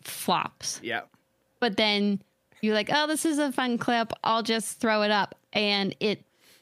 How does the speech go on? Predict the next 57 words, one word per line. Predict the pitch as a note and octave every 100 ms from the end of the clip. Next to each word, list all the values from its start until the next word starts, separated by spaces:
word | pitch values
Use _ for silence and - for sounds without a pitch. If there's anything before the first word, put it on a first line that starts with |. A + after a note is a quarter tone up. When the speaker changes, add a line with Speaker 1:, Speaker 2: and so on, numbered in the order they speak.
| _
Speaker 1:
pops | - A3 F#3 -
off. | G3+ E3+ E3
Speaker 2:
Yeah, | B2+ -
I've | D3
had | D#3+ D#3
so | - G3
many | G#3 G3+
people | B3+ F#3 D#3+
come | E3
on | D3+
and | D3+
say, | B2+
"Yeah, | C3 G#3 F#3
I've | F3 - -
spent, | - G#3 -
uh, | E3+ E3+
you | F3+
know, | E3 E3 -
so | - -
much | G#3+ F#3+
time. | G3 G3 G3+ F#3+ - - - - -
You | C#3+
know, | C#3
it's | C3+
right. | C3+ E3+ F#3
I | D3+
did | C#3+ F3
all | F#3+
the | G3 F#3+
analytics, | - F#3 F3+ E3 D#3+ F#3 - -
and | B2+
they | C#3
said | C#3 F3+ D#3
this | D3+ E3+
is | C3
going | D3+
to | D3
be | C#3+
the | C3
one." | C3+ A2+ G2 _ _ _ _ _ _ -
And | B2 B2+
it | B2
fizzles. | - A#2+ A#2 A2 - - - _ _
But | C#3 B2+
like | D3 D#3
you |
Speaker 1:
Yep. | G3
Speaker 2:
said, | E3+ A#2+ - -
slap | - - D3 -
something | F3+ C#3+ E3
together, | D3+ E3 D#3+
throw | E3 D#3
it | D3+
out | D3+ D#3+
there, | E3 D3
and | D3
there's, | C#3+ C3